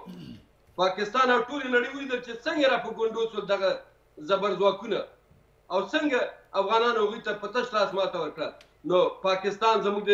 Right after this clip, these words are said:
جګړې زور له همدغه قوي اردو، همدغه استخباراتو، همدغه، اه، د دروغو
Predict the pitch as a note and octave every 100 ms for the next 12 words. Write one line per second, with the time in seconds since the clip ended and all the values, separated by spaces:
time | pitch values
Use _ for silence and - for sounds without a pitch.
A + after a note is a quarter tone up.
0 | F#3 G3 G3 G#3+ G#3+ G3+ G#3+ - - E3
1 | G3 G3+ C4+ B3+ G#2 - - _ _ -
2 | C3+ - _ - G3 A#3+ A3+ A3+ D4 D#4
3 | C4+ G#3+ A3+ A3 A3 F#3 G#3+ A3+ A#3 G#3+
4 | G3+ G3+ A3+ G#3+ G3+ - - - F#3+ F3+
5 | F#3+ - B3+ A3 G3